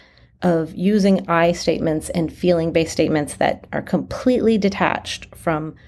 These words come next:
anybody else, their input, what they're doing, right? Then, as I mentioned, you're gonna have much, much, much, much, much more <laughs> productive communication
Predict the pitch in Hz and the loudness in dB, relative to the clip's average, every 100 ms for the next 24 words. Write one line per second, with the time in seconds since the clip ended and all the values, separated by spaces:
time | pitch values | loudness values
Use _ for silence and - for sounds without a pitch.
0 | _ _ _ _ 190 196 196 196 160 165 | _ _ _ _ 0 2 4 2 4 2
1 | 165 - - - 156 160 151 156 160 160 | 2 -4 -10 -6 -2 0 2 0 -4 -6
2 | - 156 - 165 170 160 160 151 151 151 | -2 -2 -2 -2 -2 0 -2 -2 -2 -2
3 | 151 - _ - - - _ 175 180 170 | -2 -6 _ -20 -20 -20 _ 2 4 2
4 | 170 - - - 175 180 175 170 175 165 | 0 -6 -8 -2 2 4 4 2 2 0
5 | 165 160 160 165 269 285 294 269 - 220 | -2 -4 -6 -4 -2 0 0 -4 -4 -6
6 | 214 196 190 190 180 180 - 180 190 240 | -6 -8 -4 -2 -2 -4 -6 -2 0 2
7 | 277 - - 175 160 - - 202 220 196 | 0 -2 -2 0 0 -4 -4 2 2 4
8 | 180 - 190 170 233 240 165 | 2 4 4 4 2 2 0